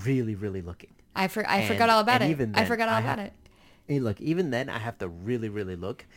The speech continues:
Speaker 2: Yeah.
Speaker 1: And it kind of, it flows very well. And also, she, she's fucking great. She hits the lines perfectly. I love
Speaker 2: She's
Speaker 1: it.
Speaker 2: so funny. I mean, it helps that, like, <laughs> most of her scenes are her alone on a rooftop. <laughs> But, like
Speaker 1: Yeah,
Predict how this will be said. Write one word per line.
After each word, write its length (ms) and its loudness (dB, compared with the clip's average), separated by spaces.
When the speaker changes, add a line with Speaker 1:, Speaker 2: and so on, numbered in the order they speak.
Speaker 2:
Yeah. 240 -8
Speaker 1:
And 420 -4
it 160 -4
kind 200 -4
of, 100 -8
it 140 -4
flows 360 2
very 240 2
well. 360 -2
And 140 -2
also, 380 0
she, 280 -2
she's 220 -2
fucking 260 0
great. 280 0
She 160 0
hits 200 0
the 60 -6
lines 300 -2
perfectly. 440 -2
I 40 -2
love 160 -2
Speaker 2:
She's 100 -2
Speaker 1:
it. 40 -6
Speaker 2:
so 120 4
funny. 460 -4
I 80 6
mean, 120 6
it 80 4
helps 220 0
that, 160 2
like, 240 4
<laughs> 300 0
most 280 4
of 80 0
her 120 2
scenes 280 -6
are 60 2
her 140 0
alone 380 2
on 120 -2
a 80 -2
rooftop. 560 -2
<laughs> 0 -
But, 160 8
like 720 4
Speaker 1:
Yeah, 300 8